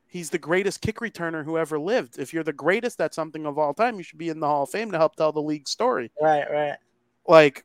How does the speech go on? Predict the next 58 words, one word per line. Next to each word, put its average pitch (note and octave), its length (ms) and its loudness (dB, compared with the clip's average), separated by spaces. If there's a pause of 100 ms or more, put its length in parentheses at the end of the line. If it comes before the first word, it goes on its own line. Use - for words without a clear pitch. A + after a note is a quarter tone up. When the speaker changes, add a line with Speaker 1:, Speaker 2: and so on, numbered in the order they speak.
Speaker 2:
Agree D3 140 -4
with C3 80 -6
Speaker 1:
just D#3+ 120 -2
'cause F#3 120 2
Speaker 2:
that. F#3 60 -2
Speaker 1:
he F3+ 40 -2
was D#3+ 140 0
a C#3+ 60 -2
shitty F3 380 2
wide D#3+ 240 8
receiver D#3+ 480 -2
or C3+ 180 4
a - 40 0
shitty F3+ 400 -2
cornerback, E3 680 2
well, E3 140 -6
that's F#3+ 220 0
not G3+ 220 2
what F3 120 -2
makes F#3+ 220 -2
him F#3+ 80 -4
a F3 60 4
Hall G3 160 6
of F3+ 60 -4
Famer. A#3 300 -2
It's - 200 -8 (320)
the D#3 60 6
Speaker 2:
I F3+ 40 6
Speaker 1:
fact - 0 -
that F#3+ 60 8
Speaker 2:
agree D3 160 0
Speaker 1:
he's C3 140 -2
Speaker 2:
with D3+ 80 -4
Speaker 1:
the C3+ 40 -4
Speaker 2:
you. C#3+ 60 -2
Speaker 1:
greatest F#3 340 6
kick G#3 160 2
returner F#3+ 380 0
ever. G3+ 200 4
So D#3+ 140 2
I D#3 80 8
think G#3+ 180 -6
narratives C#3+ 680 0
and B2 180 -8 (320)
old E3+ 260 6
school E3 300 2
ways D#3 240 2
of C3+ 100 -2
thinking D3 600 -6
hurt D3 220 -4
the C#3+ 120 -6
N C#3+ 100 -2
F C3+ 160 -2
L's C#3+ 220 4
Hall B2+ 180 0
of A2+ 80 -6
Fame, B2 300 -8
but A#2 200 -6